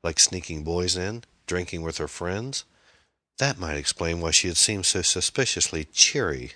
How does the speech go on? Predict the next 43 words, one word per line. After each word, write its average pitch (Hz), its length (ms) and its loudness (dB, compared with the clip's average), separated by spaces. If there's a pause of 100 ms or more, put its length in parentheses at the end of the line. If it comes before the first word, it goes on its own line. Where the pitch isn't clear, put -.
(140)
on 73 140 -6
the 69 60 -6
phone 107 340 -4
earlier. 62 460 -8 (680)
But - 80 2
surely 107 380 6
Amy 80 240 0
wouldn't 73 240 -2
have - 100 -8
taken 71 360 -2
that 64 180 -8
great 69 200 -4
of 64 200 -8
risk, - 420 -2
Anne - 200 -12
thought. - 340 -10 (480)
She - 160 -2
would 98 80 0
have 80 140 -2
had 80 200 0
no 95 280 0
idea 64 360 -2
how 76 180 -6
long 71 280 -4
she - 180 2
and 69 140 -6
Jerry 73 240 0
would 71 120 -6
be 73 120 -6
gone, 95 480 -4 (320)
or 78 60 2
whether 85 180 0
she'd 80 220 0
have 85 180 -2
enough 82 240 -6
time 95 260 -4
to 65 80 -8
pull 73 200 -6
off 65 120 -2
some 69 220 -2
kind 69 240 -10
of 64 120 -12
caper. - 500 -8